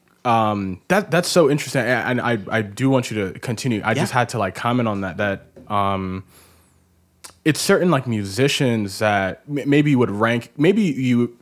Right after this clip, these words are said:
Speaker 1: Missy Elliott is not in your all-time, uh, musician list.
Speaker 2: Yeah,
Speaker 1: In
Speaker 2: she
Speaker 1: terms
Speaker 2: is.
Speaker 1: of just, like, pure, no, no, no, not, no.
Speaker 2: <laughs>
Speaker 1: Well, like, to, to, or just, like, anybody
Speaker 2: Yeah,
Speaker 1: who, who,
Speaker 2: like,
Speaker 1: who
Speaker 2: she
Speaker 1: knows.
Speaker 2: should
Speaker 1: Yeah,
Speaker 2: be.
Speaker 1: yeah, yeah. I mean, she's got some bops,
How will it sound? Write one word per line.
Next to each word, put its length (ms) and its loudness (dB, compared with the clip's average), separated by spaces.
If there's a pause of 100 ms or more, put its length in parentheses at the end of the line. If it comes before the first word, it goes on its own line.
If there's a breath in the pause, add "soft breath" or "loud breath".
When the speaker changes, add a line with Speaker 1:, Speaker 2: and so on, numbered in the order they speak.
Speaker 1:
Missy 300 -4
Elliott 180 0
is 100 -8
not 180 -2
in 60 -6
your 260 -6
all-time, 840 -4 (340)
uh, 380 -6
musician 880 -6
list. 480 -10 (240 soft breath)
Speaker 2:
Yeah, 180 -8
Speaker 1:
In 80 -2
Speaker 2:
she 60 -4
Speaker 1:
terms 140 0
Speaker 2:
is. 40 -2
Speaker 1:
of 40 -4
just, 160 -2
like, 180 2
pure, 180 4 (220 loud breath)
no, 60 8
no, 140 8
no, 20 4
not, 280 4
no. 340 2
Speaker 2:
<laughs> 20 -2
Speaker 1:
Well, 160 10
like, 180 8
to, 140 4
to, 200 6
or 140 10
just, 220 4
like, 140 4
anybody 460 4
Speaker 2:
Yeah, 120 6
Speaker 1:
who, 40 6
who, 180 6
Speaker 2:
like, 160 8
Speaker 1:
who 40 6
Speaker 2:
she 60 8
Speaker 1:
knows. 120 6
Speaker 2:
should 140 4
Speaker 1:
Yeah, 80 8
Speaker 2:
be. 60 2
Speaker 1:
yeah, 300 2 (160 loud breath)
yeah. 280 6
I 60 2
mean, 340 0 (100)
she's 160 -8
got 160 0
some 160 0
bops, 540 -6